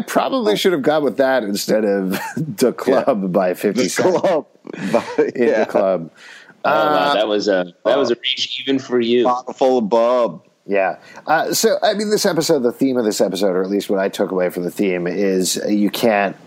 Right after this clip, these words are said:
Speaker 1: wash away your sins, right? I mean, it's pretty clearly out there at the
Speaker 2: You can't
Speaker 1: beginning.
Speaker 2: wash away who you are.
Speaker 1: Uh, right, but you can't wash away your
Speaker 2: That's
Speaker 1: sins. I
Speaker 2: for
Speaker 1: mean, there's, this is jumping around a bit, but there's a flashback,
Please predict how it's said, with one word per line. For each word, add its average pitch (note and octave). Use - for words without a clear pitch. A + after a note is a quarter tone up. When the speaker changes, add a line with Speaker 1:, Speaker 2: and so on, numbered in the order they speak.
Speaker 1:
wash G2
away F2+
your F2+
sins, D#2
right? F#2
I F#2
mean, F2
it's E2+
pretty G2+
clearly F2+
out E2+
there F#2
at F2
the -
Speaker 2:
You D#2+
can't -
Speaker 1:
beginning. C#3+
Speaker 2:
wash F#2
away C3
who C#3
you B2
are. A2
Speaker 1:
Uh, -
right, G3
but C#3
you E3
can't F#3
wash D#3
away C#3+
your B2
Speaker 2:
That's C#3
Speaker 1:
sins. C3+
I E3
Speaker 2:
for D3+
Speaker 1:
mean, B2
there's, A#2+
this C#3+
is C3
jumping B2+
around A#2+
a C3
bit, G2
but G#2
there's G2+
a F#2+
flashback, F#2+